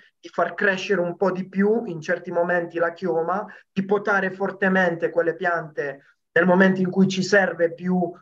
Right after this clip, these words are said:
luce, e inoltre c'è anche uno stimolo radicale delle piante potate fortemente, <clears throat> che sostanzialmente pompano zuccheri,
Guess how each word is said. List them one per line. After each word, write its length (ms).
luce, 760
e 480
inoltre 540
c'è 160
anche 200
uno 160
stimolo 580
radicale 1000
delle 240
piante 500
potate 480
fortemente, 1000
<clears throat> 1200
che 320
sostanzialmente 1200
pompano 540
zuccheri, 720